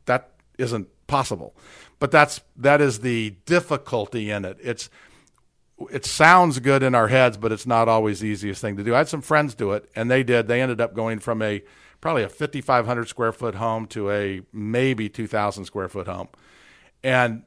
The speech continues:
they did it, and they, they are very happy, but they really didn't change the value very much. They just had to go to a different location, bought a newer home, and, and it's, and they love it,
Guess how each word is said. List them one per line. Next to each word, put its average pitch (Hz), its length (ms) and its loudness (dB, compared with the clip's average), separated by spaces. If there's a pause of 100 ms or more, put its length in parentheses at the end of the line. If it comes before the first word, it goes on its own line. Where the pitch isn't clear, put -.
(100)
they 143 180 2
did 131 200 2
it, 123 200 -2
and 117 140 -6
they, 135 220 2
they 123 240 2
are 117 100 4
very 123 360 4
happy, 117 520 2 (1040)
but 123 200 -8
they 120 100 0
really 175 280 4
didn't 139 220 0
change 127 340 0
the 107 100 -6
value 120 380 4
very 101 220 -2
much. 95 500 -6 (360)
They 113 100 -4
just 113 220 -8 (320)
had 117 120 -2
to 113 80 -4
go 117 120 0
to 113 120 0
a 110 40 2
different 110 280 -6
location, 113 420 -4
bought 110 160 2
a 107 60 0
newer 110 300 -2
home, 110 340 -2 (560)
and, 117 400 0 (320)
and 117 200 -2
it's, 107 160 -6 (240)
and 117 160 -2
they 113 80 0
love 113 260 4
it, 92 120 -16